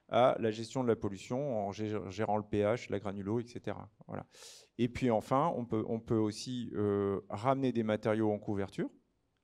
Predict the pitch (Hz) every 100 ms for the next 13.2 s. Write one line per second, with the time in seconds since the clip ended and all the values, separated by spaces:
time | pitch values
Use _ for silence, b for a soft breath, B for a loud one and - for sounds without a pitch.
0 | _ 101 101 - 113 - 104 110 101 101
1 | - 104 107 110 - 92 107 160 190 -
2 | 107 104 107 120 113 117 117 b b b
3 | b - 107 101 101 101 87 - 104 104
4 | 117 120 104 107 113 110 120 113 - 120
5 | 98 95 104 104 101 113 107 95 95 92
6 | B B B B - 98 98 - 107 -
7 | 117 113 117 117 104 104 104 107 104 107
8 | 104 - - 107 101 110 104 113 104 104
9 | 98 95 104 - 110 98 - 98 95 135
10 | 226 b b b - 101 117 147 117 104
11 | 101 98 101 131 117 104 101 101 123 123
12 | 101 98 98 104 131 107 - 101 - 101
13 | 117 165